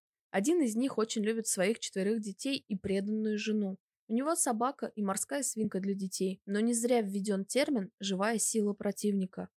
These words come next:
Я стреляю не в людей, а в эту абстрактную живую силу.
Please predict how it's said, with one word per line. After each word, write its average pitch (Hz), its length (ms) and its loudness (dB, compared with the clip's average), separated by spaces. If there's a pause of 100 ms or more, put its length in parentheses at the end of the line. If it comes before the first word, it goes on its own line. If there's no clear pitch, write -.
(160)
Я 208 180 4
стреляю 214 500 0
не 208 120 0
в 202 60 -2
людей, 220 460 0 (200)
а 196 120 -2
в 202 60 -2
эту 254 240 2
абстрактную 190 600 -2
живую 185 360 0
силу. 185 440 -4